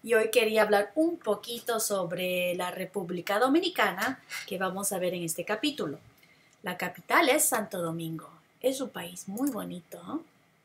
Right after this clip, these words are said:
Aquí tenemos el mapa de la República Dominicana. Es una isla y tenemos a un lado Haití, ¿verdad? Haití habla francés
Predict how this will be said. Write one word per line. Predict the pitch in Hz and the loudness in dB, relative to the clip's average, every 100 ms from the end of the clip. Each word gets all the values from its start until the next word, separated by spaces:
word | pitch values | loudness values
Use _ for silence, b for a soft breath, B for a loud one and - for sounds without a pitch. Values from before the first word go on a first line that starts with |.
| _ _ _ _ _ _ - - | _ _ _ _ _ _ -8 -8
Aquí | 214 226 | -10 -4
tenemos | 226 220 240 233 | 0 2 2 4
el | 214 | 4
mapa | 208 196 247 269 | 6 6 6 6
de | 254 | 6
la | 208 | 4
República | 196 160 175 175 170 196 | 0 -6 -8 -8 -4 -4
Dominicana. | 190 190 170 - 180 254 - B B B B - | -4 -4 -8 -6 -2 -2 -2 B B B B -8
Es | 202 226 | -4 2
una | 254 277 | 0 0
isla | 311 294 214 202 190 226 277 | 0 2 2 4 8 8 6
y | 214 | -2
tenemos | 208 196 196 202 220 | -2 -2 0 -2 2
a | 220 | 2
un | 220 214 | 4 4
lado | 208 214 240 - | 4 4 0 -2
Haití, | 190 190 - 254 220 | -4 -4 -6 -8 -4
¿verdad? | 156 151 165 196 | -4 -4 -6 -6
Haití | 180 185 - 226 220 | -6 -8 -10 -8 -6
habla | 196 196 185 | -4 -6 -8
francés | - 170 160 160 175 - | -8 -6 -4 -4 -6 -8